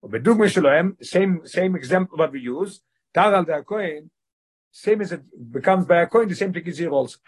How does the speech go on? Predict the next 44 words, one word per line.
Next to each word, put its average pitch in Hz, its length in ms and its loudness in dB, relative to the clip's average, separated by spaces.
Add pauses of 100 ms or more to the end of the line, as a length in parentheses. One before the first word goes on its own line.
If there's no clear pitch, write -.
(140)
Taral 202 280 2
the 160 140 -4
Kohen, 190 200 -4
Vert 175 220 -2
al 160 100 -4
Derech, 170 220 -6
von 156 100 -16
Esab, 151 320 -8
Rosh 147 220 -6
Hashanah, 151 240 0
and 120 100 -4
Oiro, 180 440 4 (300)
Zdoinus 196 340 0
Nas, 180 200 0
Leke 190 260 -4
Zoch, 208 200 -2
yes, 185 200 -6
as 170 80 -14
the 165 80 -12
Gemara 180 280 0
says 180 320 0
in, 180 280 -4 (380)
in 160 100 -2
Yume, 165 300 4 (460)
that 113 140 -6
this 131 360 -6
Zdoinus 220 400 4
is 170 80 0
being, 202 300 2 (200)
is 170 160 -4
being 196 260 -2
transformed. 185 600 -2 (240)
Where 185 160 -2
do 190 80 -12
we 180 100 -12
see 151 240 -10
it? 175 140 -6 (460)
The - 80 -18
Kohen 202 400 -2
takes 185 240 -6
the 185 80 -6
Metzora 202 460 4
and 190 80 -4
it 185 260 -8